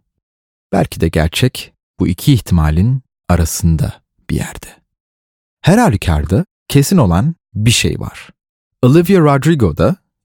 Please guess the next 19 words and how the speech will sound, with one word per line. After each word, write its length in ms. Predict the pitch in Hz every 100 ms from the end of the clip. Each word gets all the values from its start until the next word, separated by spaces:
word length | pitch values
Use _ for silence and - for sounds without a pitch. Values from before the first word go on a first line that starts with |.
| -
izinden 480 | 98 123 147 175
gittiği 420 | 127 - - 156 117
bütün 220 | - 185
süperstarlar 760 | - - 85 80 - 82 80
gibi 360 | 82 80 113 208 _ _ -
eninde 380 | 104 107 127
sonunda 640 | 175 - 87 78 78 92 170 _ _ -
ondan 500 | 104 113 139 185 240 _
sonsuz 600 | - - 123 123 - 175
miktarda 500 | 147 - - 110 151
fedakarlık 720 | - 110 110 113 120 120 151 -
isteyen 420 | - - 82 80
bir 80 | 80
piyasada 560 | - 82 85 90 160 -
ve 100 | 90
sistemde 720 | - 92 - 90 78 76 98 190 _ _
mutluluk, 720 | 101 101 - 120 190 - - - _ _
hatta 480 | - 180 - 135 117
belki 480 | 180 170 - 180